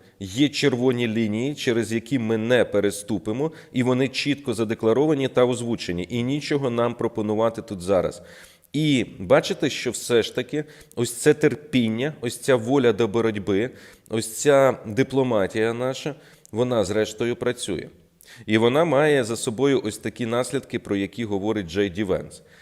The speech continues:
Ну, а президент Сполучених Штатів Америки Дональд Трамп, в свою чергу, підтвердив це на брифінгу і сказав, що, можливо, Джей Ді Венс і правий, але в той же час Трамп сказав про те, що, ну, потрібно вже наближатися і потрібно вже говорити про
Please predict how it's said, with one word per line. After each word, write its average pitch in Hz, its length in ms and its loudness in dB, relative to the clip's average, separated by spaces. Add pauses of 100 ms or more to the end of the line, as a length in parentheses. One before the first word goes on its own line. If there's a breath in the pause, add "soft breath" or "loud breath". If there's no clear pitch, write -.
(200 soft breath)
Ну, 127 220 0
а 123 260 4
президент 127 640 2
Сполучених 110 580 -4
Штатів 98 460 2
Америки 92 420 0
Дональд 110 360 -2
Трамп, 143 320 0
в - 40 -8
свою 110 300 -2
чергу, 110 420 0
підтвердив 131 760 2
це 98 180 0
на 95 140 -2
брифінгу 135 580 -2 (300 loud breath)
і 117 80 -4
сказав, 120 400 2
що, - 180 -4
можливо, 113 400 0
Джей 107 220 -2
Ді 95 120 -4
Венс 104 300 0
і 110 60 -4
правий, 131 480 -2 (400 loud breath)
але 110 200 4
в 110 60 0
той 147 200 2
же 127 140 -4
час 117 280 0
Трамп 113 300 0
сказав 104 400 0
про 104 120 -2
те, 131 220 -2
що, 120 320 2 (340 loud breath)
ну, 127 180 2
потрібно 139 480 0
вже 113 220 0
наближатися 117 720 -2
і 107 120 -2
потрібно 120 460 -4
вже 104 200 0
говорити 110 480 0
про 110 420 0